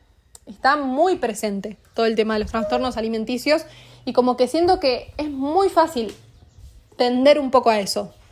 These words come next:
O sea, como por lo menos tener pensamientos obsesivos con, en torno a la comida o, no sé, em, que siento que este libro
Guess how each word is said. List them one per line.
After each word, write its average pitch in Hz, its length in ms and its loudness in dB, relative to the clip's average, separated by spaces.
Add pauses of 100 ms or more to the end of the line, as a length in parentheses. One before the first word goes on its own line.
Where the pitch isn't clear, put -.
(400)
O 254 100 -2
sea, 247 100 0
como 254 180 2
por 262 160 4
lo 269 100 0
menos 381 180 2
tener 285 240 0
pensamientos 247 440 -2
obsesivos 233 440 0
con, 214 140 -4
en 202 200 -8
torno 220 220 -4
a - 20 -2
la 214 100 -4
comida 226 520 0
o, 208 400 -4 (500)
no 226 140 -6
sé, 196 180 -8 (380)
em, 214 480 -4 (480)
que 233 100 -6
siento 330 240 2
que 302 80 0
este 294 160 -2
libro 349 320 4